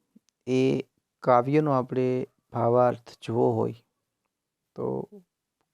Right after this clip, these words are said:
કવિના શબ્દોમાં માણીએ આપણે. હોસ્ટેલમાં રહેતી દીકરી પપ્પાને ફોન કરીને જે ગોથડી માંડે છે, જે વાતો કરે છે, એ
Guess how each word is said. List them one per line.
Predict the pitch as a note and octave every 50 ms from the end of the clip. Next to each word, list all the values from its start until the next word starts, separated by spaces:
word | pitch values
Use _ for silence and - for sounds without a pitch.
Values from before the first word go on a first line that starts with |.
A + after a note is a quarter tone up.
| _ _ -
કવિના | - C3+ C3+ D3 D3+ D3+ D3+ C#3+
શબ્દોમાં | - - B2+ A#2+ A#2+ A#2+ C3 B2 B2 B2 B2 B2 C3+ C#3 - _ _ _ _ _ _ _ _ _ _ _ -
માણીએ | B2 B2 A#2+ A#2 B2 C#3 D3 D3 C3
આપણે. | A#2+ A#2+ B2 - C3 B2 A#2+ A2+ _ _ _ _ _ _ _ _ _ _ - _ _ - - - - _ _ _ -
હોસ્ટેલમાં | C3 B2+ - - - - F#3+ F#3+ F#3+ F#3+ F#3+ F#3+ F#3
રહેતી | D#3 C#3 C3+ C3 C#3 - - D3+ C#3+
દીકરી | C3 B2+ B2+ A#2+ - - C3+ B2 A#2 A#2 _ _ _ _ _ _ _ _ -
પપ્પાને | F3 - - _ D3 D3 D3 D3+ D#3 D#3
ફોન | D3+ D3 _ - - B2+ C#3+ D3+ D3+
કરીને | C3+ - C3 B2 B2+ C3 B2+ A#2+ A#2 A#2 B2 A#2 - _ _ _ _ _ _ _ _ _ _ _ -
જે | A#2 A#2 A#2+ A#2+ B2+ C#3 D3 F3 - _ _ _ _ _ _ _ _ _ _ _ _ _ _ _ _ _ -
ગોથડી | B2+ B2+ C#3 D#3 D#3+ D3 - - F3+ F3+ E3+ D3
માંડે | C3+ B2+ A#2+ A#2+ A#2+ A#2 A#2+ A#2+
છે, | - - - A#2 A2+
જે | A#2 B2 B2
વાતો | A#2 A#2 A2+ A2+ A#2 A#2+ - - F#3 E3+ C#3
કરે | - - B2 A#2+ A#2+ A#2+
છે, | A2+ - - - C3 B2 A2+ A2+ _ _ _ _ _ _ _ _ _ _ _ _ _ _ _ _
એ | - E3 E3+ D#3+ C#3+ C3+ C#3 D3 E3